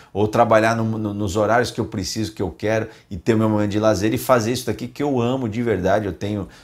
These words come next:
uma confeitaria e eu quero levar, é, essa minha arte pras pessoas." E bacana, essa é a tua essência? Essa é a minha essência. Então faça isso. "Não, Osni, o que eu faço? Eu tô num emprego aqui, não tem nada a ver." Um dia eu tava falando com uma pessoa que trabalhava na área de finanças, um alto cargo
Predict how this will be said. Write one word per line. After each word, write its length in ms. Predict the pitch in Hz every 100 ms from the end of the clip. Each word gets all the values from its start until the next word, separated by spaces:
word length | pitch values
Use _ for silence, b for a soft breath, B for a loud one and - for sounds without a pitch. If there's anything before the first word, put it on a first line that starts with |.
| B
uma 160 | 98 95
confeitaria 920 | - 120 - 131 127 117 98 104 131
e 80 | 120
eu 120 | 104
quero 280 | - 104 120
levar, 560 | 113 85 101 107 104 B B -
é, 420 | 98 98 - 98
essa 180 | - 107
minha 200 | 113 107
arte 440 | 101 107 117 117
pras 240 | - 104 -
pessoas." 520 | 104 92 - 113 117
E 100 | 104
bacana, 640 | 85 117 - 160 156 85 -
essa 320 | - 104 123 110
é 20 |
a 20 |
tua 180 | - 95
essência? 500 | - 123 127 101 - b b
Essa 220 | - -
é 20 | 95
a 40 |
minha 160 | 101 131
essência. 420 | - 110 90 - b _
Então 280 | 82 - 98
faça 500 | 95 - 107 101 131
isso. 200 | 98 - b b -
"Não, 180 | 131
Osni, 240 | 120 101 113
o 60 |
que 120 | 107 151
eu 80 |
faço? 440 | 147 - 120 139 117
Eu 40 |
tô 140 | 87 123
num 120 | 143
emprego 500 | 143 - 120 131 110
aqui, 200 | 92 127
não 100 | 127
tem 160 | 127
nada 340 | 113 120 165 135
a 20 |
ver." 420 | 92 90 107 123 B B -
Um 40 |
dia 80 | 92
eu 40 |
tava 140 | 123 123
falando 200 | 123 127
com 60 |
uma 80 | 131
pessoa 240 | 127 110 127
que 60 |
trabalhava 380 | 127 123 123 127
na 60 | 127
área 160 | 127
de 80 | 117
finanças, 460 | - 120 107 127 120
um 200 | 107 107
alto 320 | 151 185 147
cargo 460 | - 123 123 110